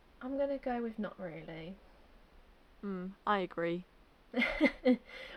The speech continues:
Speaker 1: We might find out a snippet of something that's not really significant, but
Speaker 2: Yeah.
Speaker 1: we're not gonna find out anything hugely
Speaker 2: <laughs> No.
Speaker 1: monumental.
Speaker 2: When do we ever?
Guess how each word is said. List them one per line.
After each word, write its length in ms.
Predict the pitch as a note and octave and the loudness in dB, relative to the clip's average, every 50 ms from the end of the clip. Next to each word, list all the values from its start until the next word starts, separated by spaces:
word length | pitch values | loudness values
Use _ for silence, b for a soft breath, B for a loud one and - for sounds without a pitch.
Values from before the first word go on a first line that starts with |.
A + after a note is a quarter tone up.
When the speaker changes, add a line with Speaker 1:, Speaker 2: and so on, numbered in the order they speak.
| B B | B B
Speaker 1:
We 100 | - B3 | -2 -2
might 320 | B3 B3+ B3 B3 - C4+ - - | 0 0 -2 -2 -4 -6 -10 -8
find 320 | - A3+ A3 A3 A3 G#3+ | -6 -4 -2 -2 -2 -2
out 300 | G#3 G3+ G3+ G3 G3 - - | -2 -4 -6 -6 -8 -8 -10
a 60 | G#3+ - - - - | -14 -16 -16 -8 -4
snippet 500 | A3 G#3+ G#3+ - - - G3 G3 A3+ - | -4 -4 -4 -6 -6 -4 -4 -4 -4 -6
of 80 | A#3 G#3+ - - | -10 -14 -10 -8
something 560 | - F3 F3+ F3+ - - F3+ F3+ F#3+ G#3 A3+ A#3 - - - | -8 -6 -6 -8 -8 -8 -8 -6 -6 -8 -10 -12 -14 -12 -10
that's 260 | G#3 F3+ - - - | -10 -10 -10 -10 -8
not 220 | A3 G#3+ F#3+ - G3 | -8 -8 -6 -8 -8
really 600 | F#3+ F#3 F#3 F#3 F3+ F3 F3+ F3 F3 E3 D#3+ - - - - - - | -8 -6 -6 -6 -8 -8 -8 -8 -10 -12 -14 -16 -20 -20 -20 -18 -18
significant, 760 | - G#3 - F#3 F3+ - - F3+ - - F3 E3+ F3+ F#3+ F#3 - b b b b b b b b - - - | -14 -10 -10 -10 -10 -10 -14 -16 -14 -12 -12 -10 -10 -10 -12 -14 b b b b b b b b -20 -14 -10
but 200 | - F#3 - - | -8 -8 -2 0
Speaker 2:
Yeah. 200 | G#3+ F#3+ F3 - - - - - - - - - - - - - - | 2 2 2 2 -2 -6 -16 -20 -20 -20 -20 -20 -20 -20 -20 -18 -12
Speaker 1:
we're 160 | C4 A3 A3 A3 | -8 -6 -4 -4
not 240 | A3 A3 G#3 - | -2 -4 -6 -6
gonna 180 | - G#3 G3 G3 - | -8 -8 -8 -8 -8
find 300 | - G3 F3+ F#3 F#3+ F#3+ | -8 -8 -6 -6 -8 -8
out 160 | F3+ F3 E3+ | -8 -10 -10
anything 500 | - F#3 F3+ F3+ F3+ F3+ - G3 F3+ E3+ - - - - | -10 -8 -8 -8 -10 -10 -10 -10 -10 -10 -12 -16 -14 -10
hugely 380 | F#3 F3+ F3 F3+ - - F3+ | -8 -8 -8 -8 -10 -10 -8
Speaker 2:
<laughs> 0 | |
No. 120 | F3+ F3+ E3+ | -6 -6 -4
Speaker 1:
monumental. 840 | E3+ F3 F3 G#3+ G3+ D#3+ D#3+ F3+ F3+ - - E3+ E3 E3 F3+ F3 - - - - - - - - - - - - - | -4 -2 -2 -2 -2 0 -2 -4 -4 -4 -8 -12 -10 -10 -10 -12 -14 -20 -20 -20 -20 -20 -20 -20 -20 -20 -20 -18 -12
Speaker 2:
When 400 | - G3+ G3+ G#3 G#3+ G#3 G#3 G3+ | -8 -4 -4 -2 -2 -2 -2 -2
do 140 | G3 G3 F#3+ | -2 0 2
we 160 | G3 F#3 E3 | 2 2 2
ever? 320 | D#3 D#3 D#3+ E3 D#3+ E3 | 2 0 -2 -4 -6 -6